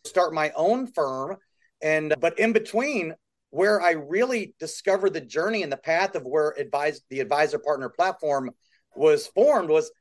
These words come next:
I got back into the retail world, and I had formed a relationship with an estate planning attorney in Covington, Louisiana, and I would fly out to her office. So I got in, back into the retail space to sit across the table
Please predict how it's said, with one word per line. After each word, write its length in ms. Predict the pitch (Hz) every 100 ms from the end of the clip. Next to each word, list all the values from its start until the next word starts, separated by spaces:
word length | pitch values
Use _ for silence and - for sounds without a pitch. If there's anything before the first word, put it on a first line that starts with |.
| _
I 120 | 175
got 240 | 175 202 -
back 300 | 190 285 302
into 180 | 208 156
the 80 |
retail 500 | 147 143 - 127 107
world, 380 | 123 127 120 - - _ _ 160
and 120 | 170
I 100 | 190
had 180 | 208 -
formed 320 | 196 202 185
a 100 | 165
relationship 840 | 160 151 160 214 254 240 - 143 143
with 140 | 147
an 100 | 139
estate 380 | 139 - 190 202
planning 340 | 208 196 202 233
attorney 500 | 233 151 120 123 - _ _ -
in 160 | 156 156
Covington, 440 | 160 185 190 202
Louisiana, 640 | 190 214 208 180 123 127 -
and 100 | 131
I 180 | 143 202
would 200 | 277 214
fly 300 | 202 190 196
out 220 | 160 170 180
to 100 | 151
her 240 | 190 190
office. 300 | 127 117 147
So 60 | 160
I 80 |
got 200 | 165 160
in, 160 | 180 180 -
back 220 | 170 170
into 120 | 160
the 120 | 151
retail 420 | 160 156 156 143 - _
space 380 | - 170 202 -
to 60 |
sit 180 | 160 180
across 400 | 160 220 285 -
the 100 | 156
table 440 | 156 311 311 -